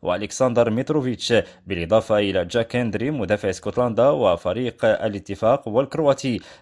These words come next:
مارسيليو بروزوفيتش لاعب وسط النصر. أما المتأهلون التسعة الذين يمثلون تسعة أندية فهم ديميرال مدافع الأهلي ومنتخب تركيا،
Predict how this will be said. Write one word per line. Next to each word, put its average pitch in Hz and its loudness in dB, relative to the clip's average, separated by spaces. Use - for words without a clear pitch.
مارسيليو 107 -2
بروزوفيتش 139 0
لاعب 104 4
وسط 95 -4
النصر. 90 -4
أما 190 4
المتأهلون 156 0
التسعة 135 0
الذين 127 0
يمثلون 120 -2
تسعة 110 -2
أندية 107 -2
فهم 110 0
ديميرال 127 2
مدافع 113 0
الأهلي 101 -6
ومنتخب 92 -4
تركيا، 127 2